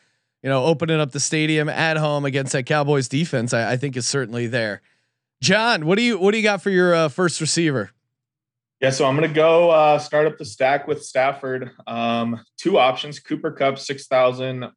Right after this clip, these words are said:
Speaker 2: or Robert Woods fifty-seven hundred.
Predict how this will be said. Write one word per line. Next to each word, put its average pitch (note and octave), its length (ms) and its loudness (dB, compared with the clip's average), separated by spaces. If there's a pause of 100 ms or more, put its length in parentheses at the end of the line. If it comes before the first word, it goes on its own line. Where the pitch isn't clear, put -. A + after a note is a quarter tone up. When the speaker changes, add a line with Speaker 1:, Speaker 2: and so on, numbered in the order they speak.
Speaker 2:
or A2+ 440 2
Robert A#2 340 2
Woods A2+ 260 -6
fifty-seven A2 580 -10
hundred. G2+ 560 -6